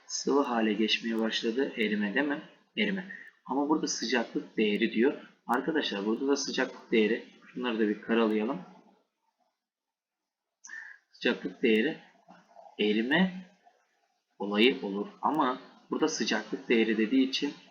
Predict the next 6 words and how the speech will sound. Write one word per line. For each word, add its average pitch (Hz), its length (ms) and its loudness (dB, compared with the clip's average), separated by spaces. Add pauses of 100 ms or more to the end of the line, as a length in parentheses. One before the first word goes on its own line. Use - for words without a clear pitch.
(160)
ne 135 140 2
diyeceğiz? 123 440 2 (280)
Erime 131 240 -2
sıcaklığı 110 680 -2 (440)
diyeceğiz 92 380 -2
arkadaşlar. 90 840 -6